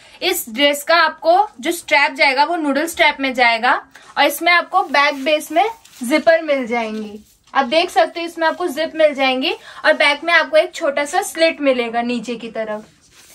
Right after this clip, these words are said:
इसका shrug आपको short length में shrug जाएगा और इसमें आपको, अ, चेस्ट साइज तो मैंने बता ही दिया आपको, थर्टी से लेके थर्टी सिक्स तक लेना है आपको।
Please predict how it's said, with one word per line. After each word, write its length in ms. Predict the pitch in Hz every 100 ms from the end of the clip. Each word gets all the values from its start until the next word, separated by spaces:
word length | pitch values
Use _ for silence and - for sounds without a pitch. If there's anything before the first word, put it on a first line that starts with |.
| - -
इसका 280 | 294 - 381
shrug 400 | 440 302 330 349
आपको 240 | 349 - 403
short 380 | - 294 294
length 200 | 320 302 285
में 100 | 302
shrug 360 | 285 277 254 226
जाएगा 600 | 254 247 240 269 359 - _ _ - - _ -
और 360 | 294 311 330 330 _
इसमें 320 | 285 285 339 370
आपको, 480 | 339 330 - 359
अ, 840 | 415 494 _ _ _ - 254 247 247 220 -
चेस्ट 200 | 320 311
साइज 160 | 359 359
तो 80 |
मैंने 180 | 339 330
बता 260 | 302 285 269
ही 140 | 277
दिया 240 | 294 302 285
आपको, 380 | - 311 320 330 _ _ 294
थर्टी 280 | 277 302 330
से 140 | 330
लेके 300 | 302 285 320
थर्टी 340 | 320 277 269 302
सिक्स 320 | 269 262 -
तक 140 | 311
लेना 280 | 302 277 269
है 120 | 269
आपको। 480 | 262 262 - 277 -